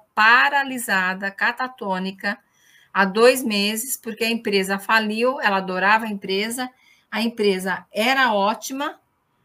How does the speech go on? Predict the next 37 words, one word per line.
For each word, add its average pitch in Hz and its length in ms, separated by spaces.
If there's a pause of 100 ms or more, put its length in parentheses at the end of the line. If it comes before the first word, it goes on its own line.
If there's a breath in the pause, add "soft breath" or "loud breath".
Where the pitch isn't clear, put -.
(140)
mas 247 240
ela 247 180
não 269 120
conseguia 277 480
reagir. 285 640 (460)
Aí 220 180
eu 233 60
falei, 220 360 (280)
"Para 254 300
de 277 100
olhar 277 260
pro 277 140
retrovisor, 262 760
acabou, 254 480
a 254 60
empresa 240 340
não 240 140
existe 269 400
mais. 196 460 (600)
Você - 160
colocou 220 380
seus 233 300
ovos 196 320
na 208 100
mesma 208 340
cesta 247 540
e 349 60
agora 269 500
você 277 420
tem 247 300
que 254 100
procurar 269 500
outras 269 300
coisas." 190 680 (380)
E 190 80
ela 208 120
precisava 240 840